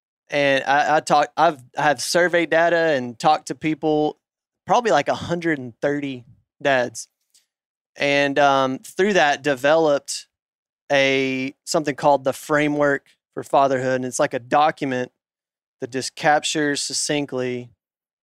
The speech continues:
what makes a good dad. And it's a tool that you can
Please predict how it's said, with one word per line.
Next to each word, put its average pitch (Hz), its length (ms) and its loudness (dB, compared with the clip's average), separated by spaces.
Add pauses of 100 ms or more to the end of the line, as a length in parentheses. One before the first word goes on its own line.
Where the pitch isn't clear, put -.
(140)
what 139 180 0
makes 143 240 -2
a 135 60 -6
good 127 200 -4
dad. 117 280 -2 (400)
And 131 500 -2 (200)
it's - 160 -6
a 131 160 0 (200)
tool 190 320 2
that 143 240 -2
you 156 120 -2
can 135 500 -2